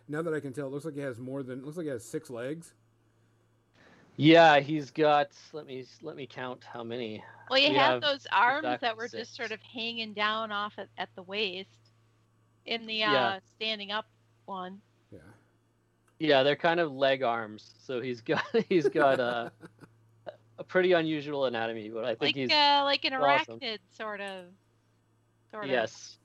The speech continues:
Speaker 2: Yeah, he's pretty twisted. Um,
Speaker 1: Your next one looks like, uh, Lord Fazil?
Speaker 2: Yeah, this is Lord Fazil. So he is a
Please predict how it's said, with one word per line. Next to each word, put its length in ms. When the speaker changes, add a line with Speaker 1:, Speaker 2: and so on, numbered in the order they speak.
Speaker 2:
Yeah, 200
he's 200
pretty 240
twisted. 560
Um, 520
Speaker 1:
Your 160
next 220
one 300
looks 240
like, 520
uh, 720
Lord 260
Fazil? 420
Speaker 2:
Yeah, 180
this 140
is 80
Lord 200
Fazil. 440
So 220
he 260
is 300
a 880